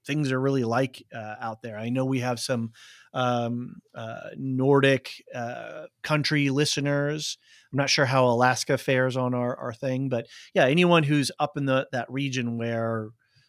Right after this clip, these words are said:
um, the time variance of the sun rising and setting,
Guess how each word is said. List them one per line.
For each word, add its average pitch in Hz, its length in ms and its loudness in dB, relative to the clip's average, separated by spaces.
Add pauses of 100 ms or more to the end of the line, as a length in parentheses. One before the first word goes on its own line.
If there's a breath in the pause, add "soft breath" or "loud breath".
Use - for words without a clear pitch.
(220)
um, - 640 -14 (240)
the 117 120 -12
time 147 520 -2
variance 117 460 -2
of 110 80 -10
the 110 80 -8
sun 131 300 0
rising 113 340 -2
and 104 100 -10
setting, 110 520 -6